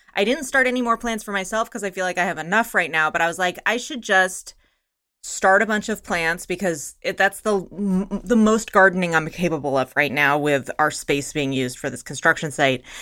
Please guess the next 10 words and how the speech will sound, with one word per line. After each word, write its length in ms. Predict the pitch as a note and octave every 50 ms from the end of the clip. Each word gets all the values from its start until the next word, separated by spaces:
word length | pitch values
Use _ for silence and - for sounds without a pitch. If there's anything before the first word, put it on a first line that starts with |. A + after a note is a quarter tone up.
| - - - -
And 460 | F#3 F#3 F3 F3 F3 E3 D#3+ - - _ _
then 280 | - E3 F3 F#3+ F#3 F#3
I 200 | F3+ - E3 E3+
can 540 | C#3 - - D#3+ D3+ D#3 D#3 D3+ D3+ C#3+ - - _ _ -
offer 280 | F3+ F#3 G3 G3+ - A#3
them 180 | G3+ G#3 G3+ F#3+
to 100 | - F#3+
my 140 | F#3+ F3
neighbors 480 | E3+ E3+ D#3+ D#3+ D#3 D#3+ D3+ D3+ C3+ -
to 120 | - -